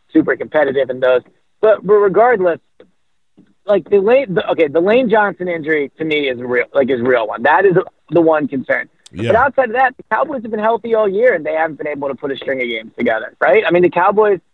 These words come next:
Speaker 1: are obviously not as good as I thought they were. And again, for whatever we think of long-term with Doug Carson and Howie, we know they're all going to be here. Like, there's no doubt about that.
Speaker 2: Right.
Speaker 1: The Cowboys are in the process.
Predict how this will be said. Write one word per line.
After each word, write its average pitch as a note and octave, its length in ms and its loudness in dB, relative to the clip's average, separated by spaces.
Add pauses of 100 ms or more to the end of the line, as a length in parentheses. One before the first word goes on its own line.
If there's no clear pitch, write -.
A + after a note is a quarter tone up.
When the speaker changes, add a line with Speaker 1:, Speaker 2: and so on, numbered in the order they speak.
(260)
Speaker 1:
are D#3+ 100 2
obviously F#3 400 -2
not D#3+ 240 -8
as D#3 60 -14
good E3 200 -10
as D3 80 -12
I D3 180 -4
thought B2+ 260 -14
they B2 80 -10
were. A#2+ 320 -6 (380)
And G3+ 180 2
again, F#3+ 460 2 (440)
for G3 80 4
whatever G#3+ 340 4
we A#3 140 -4
think G#3+ 320 -4
of F3+ 160 0
long-term F3 680 0
with F3 180 -4
Doug E3 200 2
Carson E3 360 -2
and D3 100 -12
Howie, D#3+ 420 0 (280)
we F3+ 160 2
know F3 280 4
they're F#3+ 160 4
all E3+ 140 4
going D#3+ 240 -4
to C#3 80 -8
be D3 220 -6
here. A#2 140 -14 (140)
Like, D#3 240 0
there's E3+ 220 2
no F3+ 220 4
doubt D#3 340 2
about B2+ 320 -8
that. - 180 -18 (220)
Speaker 2:
Right. A2 280 0
Speaker 1:
The D#3 60 2
Cowboys G3+ 640 4
are F3 100 2
in E3+ 100 2
the D#3 60 -6
process. F3 480 0